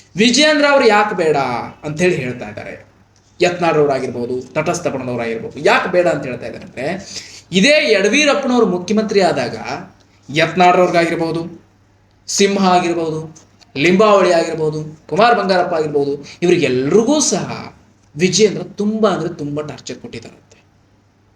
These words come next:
ತುಂಬಾ ಅಂದ್ರೆ ತುಂಬಾ ಟಾರ್ಚರ್ ಕೊಟ್ಟಿದ್ದಾರಂತೆ. ಎಲ್ಲಿಯೂ ಕೂಡ ಮಿಸ್ಟೇಕ್ ಬಿಡ್ಲಿಲ್ಲ, ರಾಜಕೀಯದಲ್ಲಿ ಎಲ್ಲೂ ಕೂಡ ಮುಂದೋಗ್ಲಿಕ್ಕೆ ಬಿಡ್ಲಿಲ್ಲ.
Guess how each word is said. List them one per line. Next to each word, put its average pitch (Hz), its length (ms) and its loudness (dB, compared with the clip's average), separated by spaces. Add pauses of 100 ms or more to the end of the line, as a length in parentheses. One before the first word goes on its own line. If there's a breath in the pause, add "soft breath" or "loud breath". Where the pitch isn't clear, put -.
ತುಂಬಾ 294 240 4
ಅಂದ್ರೆ 247 220 0
ತುಂಬಾ 240 160 2
ಟಾರ್ಚರ್ 202 320 0
ಕೊಟ್ಟಿದ್ದಾರಂತೆ. 135 540 -8 (640 soft breath)
ಎಲ್ಲಿಯೂ 202 360 6
ಕೂಡ 180 180 0
ಮಿಸ್ಟೇಕ್ 170 600 -2
ಬಿಡ್ಲಿಲ್ಲ, 139 580 0
ರಾಜಕೀಯದಲ್ಲಿ 190 600 0
ಎಲ್ಲೂ 196 220 2
ಕೂಡ 196 160 0
ಮುಂದೋಗ್ಲಿಕ್ಕೆ 196 560 0
ಬಿಡ್ಲಿಲ್ಲ. 143 560 -2